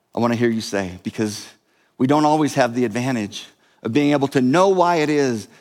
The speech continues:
that God does what he does. Like I said, Paul was looking back and he could see how God used it. But friends, our difficult circumstances, we're looking forward and we don't always know what it is that God's gonna do. But what we do know,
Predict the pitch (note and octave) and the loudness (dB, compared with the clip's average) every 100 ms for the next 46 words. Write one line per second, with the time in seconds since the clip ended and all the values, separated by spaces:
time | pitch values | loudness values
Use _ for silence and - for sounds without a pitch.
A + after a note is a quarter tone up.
0 | - B2+ C#3+ C3 A#2+ C#3+ C#3 A#2+ A#2 B2+ | -6 -2 -2 -2 -2 0 2 0 -2 -2
1 | B2 B2 A#2 A2 G#2 - - B2+ D3+ D3 | 0 0 0 -2 -6 -16 -4 -2 0 0
2 | D3+ - G#3+ B3 F#3+ C#3+ D#3+ C#3+ B2 B2+ | 0 2 2 4 2 0 -2 0 0 0
3 | A#2 C3 C#3 C#3+ B2 - D#3 F3 B2+ B2 | 0 -2 -2 -2 -4 -2 0 0 0 0
4 | B2 - - - C3 C#3+ A#2 B2 - - | 0 -4 -16 -6 0 0 2 -4 -4 -14
5 | - _ _ - - - E3+ F3+ - - | -20 _ _ -10 -6 0 0 0 -4 -12
6 | - _ _ - E3+ F#3 E3 D#3+ - - | -20 _ _ -2 0 0 -2 -4 -4 -4
7 | D3 D#3 C#3+ D#3 D#3 C#3 B2+ E3+ E3+ D#3+ | -2 -2 -2 -2 -2 -2 0 2 0 -2
8 | C#3 - D3+ D3 C3 G#2+ B2 D#3 C#3+ G3+ | -4 -2 -2 0 -2 -2 -2 0 2 0
9 | - G3+ G3 F#3 E3 E3 D3+ C3 - - | 2 0 2 0 0 0 0 -2 -8 -20
10 | _ _ _ - F3+ F3 E3+ D3+ C3+ B2+ | _ _ _ 2 2 4 2 0 -2 -2
11 | D3 C#3 C#3+ - C#3 C3 A#2 A2+ G2+ - | 0 0 0 -4 -4 -2 -2 -4 -4 -14
12 | _ _ _ _ _ _ _ _ _ C3 | _ _ _ _ _ _ _ _ _ 0
13 | C#3 C3+ C3+ C3+ C#3 C3 G#2 F#2 | 2 2 2 2 2 0 -4 -8